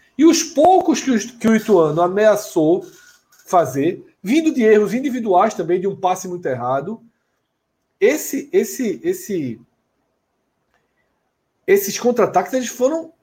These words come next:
interceptados na origem. Até o cartão amarelo que o William Oliveira toma é justamente pra, pra evitar um contra-ataque desse perigoso.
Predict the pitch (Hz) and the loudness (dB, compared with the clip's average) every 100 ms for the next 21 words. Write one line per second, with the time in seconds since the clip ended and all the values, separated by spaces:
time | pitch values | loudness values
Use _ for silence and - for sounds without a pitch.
0 | _ _ 220 254 269 277 254 247 262 247 | _ _ -6 -2 -2 0 0 0 0 2
1 | 196 202 196 196 214 214 - 208 196 170 | 2 0 0 0 0 -2 -4 -2 0 2
2 | 185 175 175 170 165 156 156 147 135 139 | 0 -2 -4 -2 -2 -4 -4 -4 -4 -6
3 | 160 190 190 _ _ 156 156 180 208 160 | -6 -8 -10 _ _ -6 -6 -4 -2 -2
4 | 170 - 190 190 - 175 180 185 190 214 | -6 -2 0 0 0 0 0 0 0 0
5 | 202 185 180 165 151 147 135 131 - 127 | -2 -4 -2 -4 -6 -6 -6 -6 -8 -12
6 | 120 _ _ | -12 _ _